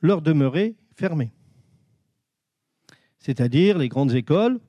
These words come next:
hein, Polytechnique est créée, hein, au moment de la Révolution, Gaspard Monge, avec Gaspard Monge, des gens comme ça, elles n'ont pas accès, les femmes, à ces institutions. L'université sera réformée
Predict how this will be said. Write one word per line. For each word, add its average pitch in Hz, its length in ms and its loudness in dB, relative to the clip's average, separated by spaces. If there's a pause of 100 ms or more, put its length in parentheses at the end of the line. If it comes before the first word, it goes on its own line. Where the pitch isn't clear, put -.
(120)
hein, 143 120 -8
Polytechnique 131 680 -4
est 120 60 -12
créée, 120 480 -12 (640)
hein, 143 60 -20
au 135 60 -14
moment 117 180 -14
de 117 100 -16
la 117 60 -10
Révolution, 185 720 0 (500)
Gaspard - 340 -20
Monge, 160 300 0
avec 117 180 -10
Gaspard 117 380 -20
Monge, 147 220 -6
des 117 100 -10
gens 120 160 -10
comme 127 120 -14
ça, 240 200 0 (880)
elles 139 160 4
n'ont 139 100 6
pas 190 160 0
accès, 190 440 -2 (640)
les 127 120 -4
femmes, 190 360 -4
à 147 100 -4
ces 139 200 -2
institutions. 131 640 -8 (540)
L'université 208 880 4
sera 160 300 -2
réformée 160 640 0